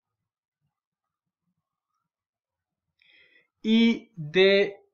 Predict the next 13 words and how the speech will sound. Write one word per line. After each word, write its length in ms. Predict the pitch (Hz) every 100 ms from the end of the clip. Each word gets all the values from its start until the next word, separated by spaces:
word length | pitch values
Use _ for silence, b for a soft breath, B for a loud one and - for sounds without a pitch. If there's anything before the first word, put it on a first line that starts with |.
| _ _ _ _ _ _
sensores 920 | - 185 196 190 196 156 147 156 - _ _ _ _ _ _ _ _ _ _ _ _ _ _ _ _ _ _ _ _ _ _ _
y 200 | 170 156
actuadores. 840 | 135 - 131 113 113 - - _ _ _ _ _ _ _ _ _ _ _ _ _ _ _ _ _ _ -
Todos 220 | 220 233
estos 220 | 233 240
tres 200 | 247 226
elementos 440 | 233 170 156 190
unidos 600 | 202 170 180 196 202 - -
podemos 600 | 160 160 151 160 180 180 _ _ _ _ _ _ _
lograr 720 | 180 208 214 151 127 - - _ _ _ _ _ _ _ _ _ _ _ _
controlar 580 | - 202 208 202 170 -
una 200 | 165 151
variable 600 | 147 139 135 123 123 131